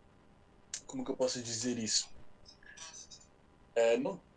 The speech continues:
não, é assim, ó. Se você tem um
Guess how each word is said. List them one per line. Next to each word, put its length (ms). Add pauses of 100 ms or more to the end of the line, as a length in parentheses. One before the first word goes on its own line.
(100)
não, 340 (1700)
é 80
assim, 300
ó. 120 (1900)
Se 240
você 240
tem 240
um 100